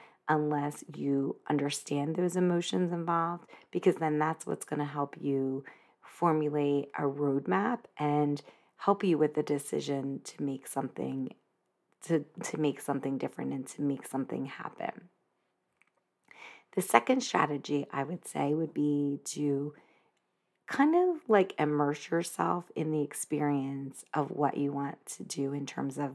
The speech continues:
making changes. Start to, like, familiarize yourself and get a little bit more in the culture of whatever it is you want to do. So if you're somebody who is,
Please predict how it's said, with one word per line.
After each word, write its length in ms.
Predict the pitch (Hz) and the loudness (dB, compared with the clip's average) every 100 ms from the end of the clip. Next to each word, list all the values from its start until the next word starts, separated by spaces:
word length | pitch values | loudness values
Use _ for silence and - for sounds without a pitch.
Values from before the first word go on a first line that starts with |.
| - - | -8 -4
making 480 | 143 143 - 139 | -2 -2 -4 -4
changes. 580 | - 143 147 - - - - - - - - _ _ | -4 -8 -8 -6 -10 -10 -18 -20 -20 -20 -20 _ _
Start 300 | - 240 269 | 2 4 4
to, 200 | - 339 339 | 4 4 6
like, 200 | 208 - | 2 0
familiarize 880 | - 175 151 147 143 156 160 160 160 | 0 2 2 0 -2 -2 0 0 -2
yourself 580 | 160 - 160 151 160 151 _ - | -4 0 0 0 -2 -6 _ 2
and 460 | 151 147 147 143 - - | 2 4 0 -4 -8 0
get 260 | 160 165 - | 4 4 2
a 40 | |
little 240 | 170 151 151 | 2 2 2
bit 160 | 147 | 0
more 280 | 156 143 139 | -2 -2 -2
in 200 | - 143 | -2 -4
the 80 | 139 | -4
culture 460 | - 160 151 147 135 | -6 -4 -2 -2 -2
of 160 | 127 | -2
whatever 380 | 143 139 131 139 | -4 -4 -4 -6
it 80 | 147 | -4
is 380 | 143 170 151 - | -6 -6 -8 -2
you 120 | 143 | 0
want 200 | 139 - | 0 -4
to 140 | - | -8
do. 320 | - - - - - - _ - | -4 -4 -6 -10 -20 -20 _ -4
So 260 | - 170 | 6 6
if 200 | - 175 | 6 4
you're 120 | 190 | 2
somebody 480 | 190 185 175 170 175 | 4 2 2 2 2
who 280 | 165 160 151 | 4 4 4
is, 560 | 151 147 147 139 - | 2 2 -2 -4 -6